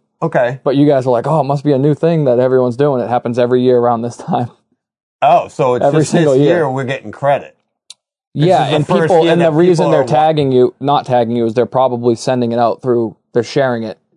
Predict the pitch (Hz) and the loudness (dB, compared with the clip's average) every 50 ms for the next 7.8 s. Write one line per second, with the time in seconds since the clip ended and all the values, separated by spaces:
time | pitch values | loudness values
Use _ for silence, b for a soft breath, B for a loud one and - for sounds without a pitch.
0 | _ - 117 113 - 117 113 110 - - 117 120 123 120 135 139 135 120 110 110 | _ -2 -2 0 0 -2 -4 -4 -4 0 0 0 2 0 0 -2 -2 -2 -4 -4
1 | 110 - 131 127 131 135 127 - 135 127 120 113 107 98 - - - 127 120 113 | -4 -2 0 0 0 0 0 0 0 2 2 0 0 -2 -4 -2 0 0 2 2
2 | 101 78 - - 113 117 110 104 113 107 95 - - 123 123 120 117 - - 120 | 0 -2 -4 -4 -4 -4 -2 0 -2 -2 -2 -2 0 0 0 0 0 0 -2 -2
3 | 110 95 117 120 123 120 - 123 120 113 110 - - 120 120 117 - - - 104 | -2 -2 -2 -4 -4 -2 0 0 0 0 -2 -2 -2 0 0 0 -2 -4 -6 -6
4 | - - - 95 92 - 107 107 104 101 - - - - - _ _ _ _ _ | -6 -6 -6 -6 -8 -8 -10 -10 -10 -10 -10 -10 -12 -14 -14 _ _ _ _ _
5 | _ _ _ _ _ _ _ _ _ _ _ - 120 120 131 135 143 143 143 139 | _ _ _ _ _ _ _ _ _ _ _ -8 -4 -2 -2 0 0 -2 -2 -6
6 | 139 135 127 120 110 123 127 127 127 120 117 110 156 175 160 120 98 - - 123 | -6 -6 -4 -2 0 2 2 2 2 2 0 2 2 2 2 0 -2 -4 -4 -2
7 | 123 113 - - - 135 135 117 113 113 120 123 107 - - | -2 -4 -4 -6 -4 -4 -2 0 0 2 2 2 0 0 -4